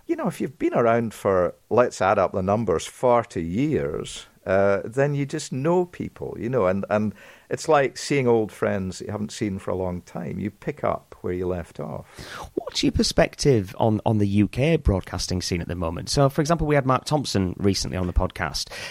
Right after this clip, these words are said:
Speaker 2: and, uh, there's all this thing going on with Bake Off and all this kind of thing. And I asked him,
Speaker 1: Mm.
Speaker 2: and he, he's got no insight 'cause he lives in New York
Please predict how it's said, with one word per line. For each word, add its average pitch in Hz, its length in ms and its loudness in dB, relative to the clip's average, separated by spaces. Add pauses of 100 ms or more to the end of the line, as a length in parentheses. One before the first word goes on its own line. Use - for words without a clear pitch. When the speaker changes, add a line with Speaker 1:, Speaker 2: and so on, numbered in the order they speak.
(120)
Speaker 2:
and, 127 280 2
uh, 131 180 4
there's 123 220 -2
all 131 120 6
this 110 180 0
thing 95 160 2
going 92 180 2
on 92 80 2
with - 200 0
Bake 85 340 0
Off 90 160 2
and 90 100 -2
all 87 60 -2
this 85 80 -6
kind 87 100 -6
of 85 60 -8
thing. 95 80 -4
And 117 80 2
I 135 60 6
asked 147 200 2
him, 101 80 0
Speaker 1:
Mm. 92 40 0
Speaker 2:
and 110 80 4
he, 135 200 2
he's 147 220 0
got - 160 -4
no 147 160 4
insight 180 280 -2
'cause 117 140 -2
he 139 160 2
lives 113 240 2
in 95 140 2
New 95 160 2
York 87 400 -2